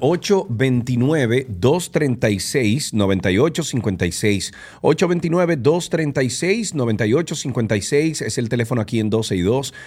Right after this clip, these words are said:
Comuníquense con nosotros al ocho veintinueve, dos treinta y seis, noventa y ocho cincuenta y seis. Y también estamos en Twitter Spaces como arroba doce y dos. Y tenemos ciento ocho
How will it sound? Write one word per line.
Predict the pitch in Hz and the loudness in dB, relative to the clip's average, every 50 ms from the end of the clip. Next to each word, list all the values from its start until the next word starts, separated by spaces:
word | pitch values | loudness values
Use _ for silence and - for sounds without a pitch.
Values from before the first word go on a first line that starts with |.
| - - - | -18 -8 -2
Comuníquense | 92 87 90 90 95 123 131 147 135 135 127 - 120 110 - - | 0 2 2 4 2 2 2 2 0 0 0 0 -2 -2 0 2
con | - 127 135 160 165 160 - | 2 4 4 4 2 0 2
nosotros | 117 110 107 104 - - - 127 127 131 131 151 175 190 - - - - - - | 2 2 2 2 0 0 2 2 2 2 0 0 -2 -2 -4 -6 -8 -10 -8 -4
al | - 92 92 95 - | -2 -2 -2 0 2
ocho | 110 127 123 - 143 135 | 2 2 2 2 0 0
veintinueve, | 131 123 120 127 127 151 196 202 202 220 - - - - - - | 0 0 0 0 0 2 2 2 0 0 -2 -4 -8 -20 -10 -6
dos | 98 87 104 120 131 127 | 0 2 4 4 4 2
treinta | - 143 143 143 143 156 | 0 -2 0 0 0 -2
y | 151 | -2
seis, | - - 131 117 127 131 123 | 0 0 0 0 0 0 0
noventa | 107 90 87 85 85 85 | 0 0 0 0 2 2
y | 87 | 2
ocho | 92 110 110 127 | 2 0 0 -2
cincuenta | 113 - 123 120 123 117 131 | -4 -2 -2 -2 -2 0 0
y | 127 | -2
seis. | 127 - 110 98 98 95 - - | 0 0 0 0 0 -2 -2 -2
Y | 131 151 151 | -2 -2 0
también | - 156 156 147 143 | 0 0 0 0 0
estamos | 143 131 131 123 120 123 139 131 - - - - - - - - | 0 0 0 0 2 2 0 -2 -4 -10 -18 -20 -20 -14 -6 -2
en | 98 101 101 98 - | 0 2 2 2 2
Twitter | 127 135 151 151 147 | 0 0 0 0 -2
Spaces | - - 131 123 113 139 123 | -2 -2 -2 -2 -2 -2 -2
como | - 135 123 127 139 135 - | 0 0 2 2 2 0 -2
arroba | 113 104 110 123 123 131 123 | -2 0 0 0 2 2 2
doce | 107 143 143 - - 131 | 2 0 0 0 0 0
y | 120 113 | 0 0
dos. | 120 165 170 160 170 165 - - | 2 2 2 2 2 0 -4 -2
Y | 127 123 127 131 139 143 143 143 143 135 - - | 0 0 2 2 2 2 2 0 0 -4 -4 -6
tenemos | - 120 120 127 135 139 139 127 | -4 -2 -2 0 0 -2 -2 -4
ciento | - - 127 123 117 113 - - 120 110 - - | -4 -2 -2 -2 -2 -2 0 0 0 0 0 0
ocho | - 156 185 202 190 - 190 196 196 185 | 0 0 0 0 0 2 2 2 2 0